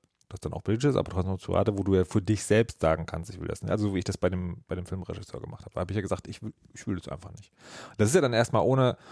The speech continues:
ohne gesamtgesellschaftlichen Anspruch, sondern das ist ja erstmal was, was ich für mich entschieden habe.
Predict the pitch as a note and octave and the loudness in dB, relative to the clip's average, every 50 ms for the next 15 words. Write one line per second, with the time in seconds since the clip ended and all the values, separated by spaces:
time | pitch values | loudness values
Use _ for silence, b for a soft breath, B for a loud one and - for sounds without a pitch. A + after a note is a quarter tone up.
0 | B B B B B _ _ - A#2+ A#2 A2+ F#2+ G2 F2+ B2 C3+ - - - G2 | B B B B B _ _ 2 2 2 4 2 4 4 4 2 4 4 2 4
1 | F#2 G2 F#2 - - G2 B1 D2+ F#2 E2+ - - F#2 - - - G2 F#2 F#2+ F#2 | 4 4 0 0 -2 -2 -2 -2 -4 -6 -6 -6 -6 -6 -2 -2 0 0 2 0
2 | F#2 F2 F#2 - A2 - A2 F#2+ C#2+ D#2+ F2+ - _ - F#2 F#2 F2 F2+ F2 - | 0 -2 -2 -2 2 4 4 4 6 4 2 2 _ 0 0 2 4 4 2 2
3 | - - - F#2 - - - - G2+ G#2 G#2+ - F#2+ F#2 E2+ - - F2 - E2+ | 0 -2 -2 -2 -2 -4 -4 -4 -2 -2 0 -2 -2 -4 -4 -6 -8 -8 -8 -6
4 | E2 D#2+ - - E2+ F2 F2+ A2 | -6 -6 -6 -8 -8 -10 -12 -14